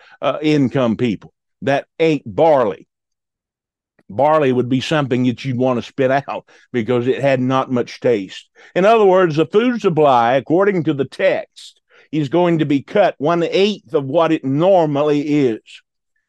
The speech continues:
Now, the writer is not told, or rather, let me rephrase that. The writer is told not to hurt the oil and the wine. The oil and the wine represent the luxury items enjoyed by the rich.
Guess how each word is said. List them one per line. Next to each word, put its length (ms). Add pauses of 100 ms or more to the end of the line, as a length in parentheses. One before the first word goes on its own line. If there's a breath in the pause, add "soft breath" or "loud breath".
Now, 180
the 140
writer 520
is 240
not 340
told, 640 (340 soft breath)
or 160
rather, 340
let 100
me 160
rephrase 520
that. 280
The 140
writer 460
is 260
told 460
not 340
to 140
hurt 400
the 140
oil 420
and 260
the 80
wine. 360 (1400)
The 100
oil 240
and 140
the 40
wine 340
represent 460
the 100
luxury 460
items 440
enjoyed 480
by 140
the 120
rich. 560